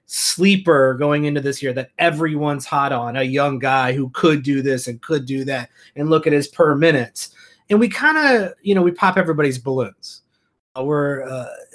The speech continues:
in years past, it's been, like, Mitchell Robinson, right? Um, and I f-, I, I would say, though, I feel less comfortable popping everybody's Christian Wood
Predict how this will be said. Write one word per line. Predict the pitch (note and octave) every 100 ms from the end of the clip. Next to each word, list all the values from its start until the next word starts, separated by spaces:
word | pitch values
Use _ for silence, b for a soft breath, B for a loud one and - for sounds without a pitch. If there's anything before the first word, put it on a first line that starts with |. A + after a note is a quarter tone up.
| D#3+ - - _ -
in | G#3
years | G#3+ B3+ B3
past, | A3 F#3+ F#3
it's | E3
been, | E3+
like, | E3 D#3
Mitchell | D3+ - C3+
Robinson, | A#2+ A2+ A#2 C3 - - A#2
right? | A#2 C3 A#2 B B B B B B B _
Um, | E3 F3 F3+ F3 F3
and | G#3
I | B3+
f-, | C4 - - -
I, | A#3+ - _
I | G#3+
would | G#3 C4 E4
say, | - - G#3+ F3 D#3+
though, | C#3+ B2 A2+ C#3 - F3+
I | G#3
feel | - B3+ C#4+ B3 D#3 C#3+ _ _ _ _ _ _ _ _
less | G3 A3 G#3+ -
comfortable | - F3+ F3 E3+ C#3+ C3 B2 b b -
popping | - - G3 E3+ D3+
everybody's | D3+ D#3 C3+ C#3+ C3+ C3
Christian | - D3+ - D3 C3 B2+
Wood | C#3 C3+ B2 B2